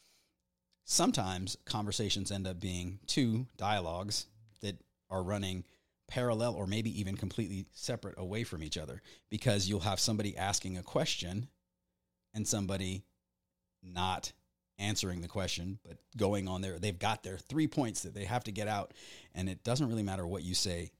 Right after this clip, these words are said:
they are going to get out those three points. Um, horrible. Uh, the other day I was in the locker room, we're changing out. One of the guys that's a travel nurse as well asked,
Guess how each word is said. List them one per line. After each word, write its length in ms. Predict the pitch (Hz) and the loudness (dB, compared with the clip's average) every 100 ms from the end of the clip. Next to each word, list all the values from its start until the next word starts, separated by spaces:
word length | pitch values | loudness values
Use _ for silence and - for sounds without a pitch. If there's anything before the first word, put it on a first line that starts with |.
| - | -8
they 200 | 98 98 | -4 -4
are 100 | 98 | -4
going 260 | 90 92 - | -4 -4 -4
to 80 | |
get 200 | 80 85 | -4 -2
out 240 | 82 78 - | -2 -2 -4
those 240 | 87 87 | -4 -2
three 160 | - 82 | -4 -6
points. 460 | 95 78 - - - - - _ _ - | -6 -8 -6 -6 -8 -20 -20 _ _ -4
Um, 380 | 98 92 90 - _ _ _ _ _ _ _ _ _ _ _ _ _ _ _ - | 0 0 -2 -6 _ _ _ _ _ _ _ _ _ _ _ _ _ _ _ 2
horrible. 380 | 143 98 52 - _ _ _ _ | 4 4 0 -12 _ _ _ _
Uh, 280 | 101 85 60 - _ _ _ _ 104 | -6 -4 -6 -10 _ _ _ _ 0
the 100 | 113 | 4
other 140 | 131 | 6
day 160 | 120 117 | 6 6
I 60 | 107 | 6
was 80 | |
in 80 | 101 | 4
the 60 | 95 | 2
locker 280 | 90 85 87 | 2 2 2
room, 320 | 87 90 87 - _ | 2 0 -2 -8 _
we're 60 | - | -12
changing 360 | - 107 101 90 | -2 2 2 2
out. 200 | 85 - - _ _ _ _ _ _ _ _ - | -2 -4 -14 _ _ _ _ _ _ _ _ -2
One 120 | 107 | 0
of 60 | |
the 60 | 95 | 2
guys 460 | 90 87 85 - - - | 0 0 -2 -2 -4 -12
that's 200 | 92 87 | -8 -6
a 100 | 80 | -2
travel 300 | 98 90 92 | -2 0 -2
nurse 160 | 87 | -2
as 120 | 95 | -2
well 280 | 90 87 85 - - - - | -2 -2 -4 -6 -18 -16 -4
asked, 380 | 95 95 - | 0 2 0